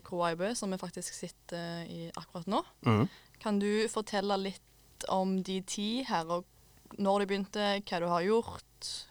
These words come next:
Speaker 1: hvordan ble du leder, eh, og så videre, og så videre?
Speaker 2: Eh, ja. Em, jeg begynte vel som, eh, nestleder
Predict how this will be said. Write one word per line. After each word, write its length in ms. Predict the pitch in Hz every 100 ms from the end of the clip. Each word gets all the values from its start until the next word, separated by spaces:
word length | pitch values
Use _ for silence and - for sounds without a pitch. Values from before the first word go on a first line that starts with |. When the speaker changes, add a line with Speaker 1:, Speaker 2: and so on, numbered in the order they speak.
| - - -
Speaker 1:
hvordan 160 | 190
ble 120 | 180
du 80 | 170
leder, 840 | 185 202 185 190 196 202 196 185 180
eh, 360 | 175 170 165 165 - - 180
og 80 |
så 80 | 175
videre, 160 | 151 143
og 60 | -
så 80 | -
videre? 240 | - - - - - - - - - - - -
Speaker 2:
Eh, 380 | 123 110 104 101
ja. 100 | 151 - - -
Em, 460 | 120 117 113 110 113
jeg 200 | 131 113 - - -
begynte 400 | 135 127 143 -
vel 140 | 123 120
som, 600 | - 117 110 110 104 107 -
eh, 260 | 117 110 104
nestleder 840 | 101 110 127 - 123 113 110 110